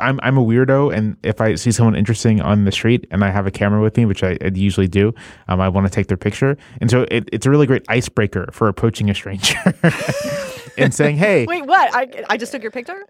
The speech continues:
Speaker 1: Yeah, well, it's more like, it's more like, "Hey, uh, could I take a, could I take a picture for you?" And you take, take, take their picture with this, uh, instant camera, and you give it to them, and you're like, "Hey, can I
Speaker 2: Oh.
Speaker 1: also take a picture with this other camera, which is film, so you can't actually see the result?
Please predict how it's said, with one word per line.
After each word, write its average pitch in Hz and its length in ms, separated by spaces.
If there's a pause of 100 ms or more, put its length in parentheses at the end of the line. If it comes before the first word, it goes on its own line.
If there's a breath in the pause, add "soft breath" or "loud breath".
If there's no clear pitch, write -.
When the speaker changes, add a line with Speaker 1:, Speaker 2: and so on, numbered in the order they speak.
(440 soft breath)
Speaker 1:
Yeah, 247 200
well, 240 180
it's - 100
more 240 220
like, 202 100
it's 185 120
more 214 140
like, 180 260 (100)
"Hey, 202 460 (140)
uh, 131 440 (240)
could 151 140
I 147 80
take 160 240
a, 147 40
could 127 260
I 127 60
take 151 460
a 117 60
picture 135 320
for 110 260
you?" 107 200
And 113 120
you 104 80
take, - 340
take, - 300
take 113 180
their 110 100
picture 104 360
with 101 220 (320 loud breath)
this, 101 360
uh, 98 200
instant 107 400
camera, 101 280
and 101 80
you 101 60
give 101 180
it 104 80
to 101 100
them, 110 200
and 101 180
you're 95 120
like, 95 180
"Hey, 117 140
can 110 120
I 101 120
Speaker 2:
Oh. - 260
Speaker 1:
also 117 160
take 113 200
a 113 40
picture 113 320
with 104 180
this - 220 (200 loud breath)
other 180 200
camera, 123 380
which 117 200
is 117 140
film, 147 460
so 123 120
you 113 60
can't 117 220
actually 110 260
see 113 220
the 101 100
result? 101 420